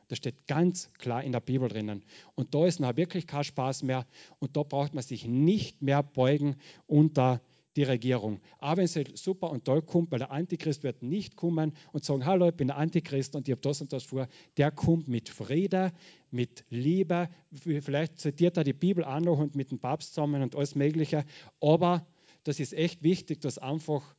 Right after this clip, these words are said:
dass man das dann weiß. Man braucht sich dann auch nicht mehr beugen und in der Zeit aber auch nicht runtergedruckt sein. Dann ist umso mehr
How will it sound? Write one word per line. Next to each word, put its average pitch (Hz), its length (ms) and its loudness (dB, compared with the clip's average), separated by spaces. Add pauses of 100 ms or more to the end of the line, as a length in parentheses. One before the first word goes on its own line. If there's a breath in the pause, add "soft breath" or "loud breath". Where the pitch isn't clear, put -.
(200)
dass 123 120 -8
man 120 140 -2
das 147 180 -2
dann 123 160 -4
weiß. 127 380 -6
Man 117 140 -8
braucht 131 300 -8
sich 143 140 -10
dann 139 180 -4
auch 123 60 -4
nicht 156 240 -4
mehr 143 120 0
beugen 143 340 0
und 143 340 -6 (260 loud breath)
in 139 120 -4
der 123 140 -6
Zeit 143 280 -4
aber 139 160 -4
auch 127 60 -2
nicht 135 200 -4
runtergedruckt 156 600 -4
sein. 135 260 -4 (380 soft breath)
Dann 170 240 -2
ist 143 320 -8
umso 151 320 -6
mehr 110 260 -6